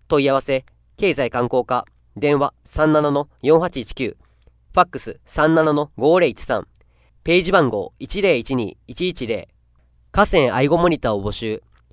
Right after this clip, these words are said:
天竜川において河川堤防や護岸の異常、ゴミの不法投棄などの情報を報告していただく河川愛護モニターを募集します。委嘱期間、七月一日土曜から一年間予定。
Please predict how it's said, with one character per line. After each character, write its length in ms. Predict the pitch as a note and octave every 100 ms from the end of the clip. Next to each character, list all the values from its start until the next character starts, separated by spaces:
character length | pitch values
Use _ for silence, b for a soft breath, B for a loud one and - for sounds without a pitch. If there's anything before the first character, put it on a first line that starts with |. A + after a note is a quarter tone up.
| _ _ _
天 220 | - F3+
竜 180 | G#3 F#3
川 160 | C3 A#2+
に 80 |
お 80 | A#2
い 60 | G#2+
て 200 | G#2 - _ _
河 140 | - C3
川 220 | F3+ F#3
堤 160 | G3 D3+
防 180 | A#2 G#2
や 180 | F#2+ - _ _ _ _ A2
護 140 | B2+
岸 180 | F3+ F#3+
の 140 | F#3
異 80 | F#3
常、 320 | D#3 E3+ - _ _ _ _ -
ゴ 120 | C3
ミ 80 | F3
の 80 |
不 80 | F3
法 160 | F3+ F#3
投 100 | -
棄 20 |
な 40 | B2+
ど 60 |
の 80 | A2
情 180 | A2+ B2
報 280 | - A#2+ A#2
を 80 | -
報 160 | D3+
告 200 | E3 D3
し 60 | -
て 60 |
い 80 | D#3+
た 80 | D#3+
だ 100 | D3+
く 220 | C#3+ D3 _ _ _ _
河 140 | - F#3
川 220 | C3 A2
愛 120 | C#3
護 80 | D#3+
モ 100 | F3+
ニ 100 | D3
タ 140 | A2
ー 20 |
を 100 | G2
募 120 | - A2+
集 160 | C3+
し 100 | B2
ま 140 | B2+ B2+
す。 200 | - _ _ _ _ _ _ _
委 60 | B2+
嘱 160 | - E3+
期 220 | - C#3+
間、 160 | F#2+ -
七 140 | - E3+
月 240 | F3 F3
一 100 | F3
日 200 | F3+ A#2
土 100 | B2
曜 120 | C#3
か 100 | A#2
ら 140 | G2 D#2+ _ _
一 180 | - D3
年 160 | D3
間 260 | A2 F2 - -
予 100 | G#2+
定。 300 | A2+ G#2